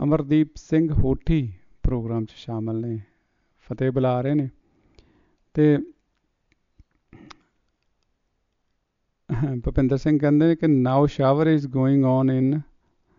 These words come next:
ਪੈਰਾਲੋਈ, ਸਾਊਥ ਆਸਟ੍ਰੇਲੀਆ। ਮੀਂਹ ਸ਼ੁਰੂ ਹੋ ਗਿਆ, ਕਮਾਲ ਹੋ ਗਈ। ਸਿਡਨੀ ਵੀ ਮੀਂਹ ਪੈ ਰਿਹਾ, ਮੈਲਬਨ ਵੀ ਮੀਂਹ ਪੈ ਰਿਹਾ,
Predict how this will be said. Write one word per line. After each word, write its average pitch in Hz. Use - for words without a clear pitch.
ਪੈਰਾਲੋਈ, 127
ਸਾਊਥ 123
ਆਸਟ੍ਰੇਲੀਆ। 107
ਮੀਂਹ 139
ਸ਼ੁਰੂ 160
ਹੋ 139
ਗਿਆ, 101
ਕਮਾਲ 117
ਹੋ 123
ਗਈ। 123
ਸਿਡਨੀ 139
ਵੀ 160
ਮੀਂਹ 156
ਪੈ 143
ਰਿਹਾ, 135
ਮੈਲਬਨ 139
ਵੀ 151
ਮੀਂਹ 143
ਪੈ 139
ਰਿਹਾ, 127